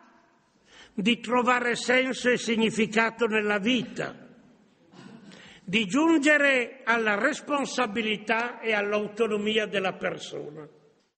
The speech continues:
Io credo che dobbiamo sempre più essere consapevoli che oggi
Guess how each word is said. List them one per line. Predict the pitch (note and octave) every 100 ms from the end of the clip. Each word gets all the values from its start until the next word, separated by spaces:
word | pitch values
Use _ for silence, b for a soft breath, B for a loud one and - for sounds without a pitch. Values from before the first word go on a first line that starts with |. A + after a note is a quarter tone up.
| _ b b b b
Io | A#3 C4+
credo | C#4 D4+ C4+
che | - A#3+
dobbiamo | A3+ G3+ A#3 B3+ A#3+
sempre | - B3+ A#3+ B3 A#3
più | - A#3 G#3+
essere | G#3 - G3 F3+
consapevoli | G#3 G3+ - F#3+ - A3 G3+ D#3+ D#3 F3 F#3+ - - - - _ _ _ _ _ _ _ _ b b b b b
che | - A3+
oggi | B3 A#3+ E3+ D3 F#3 F#3 F3+ - -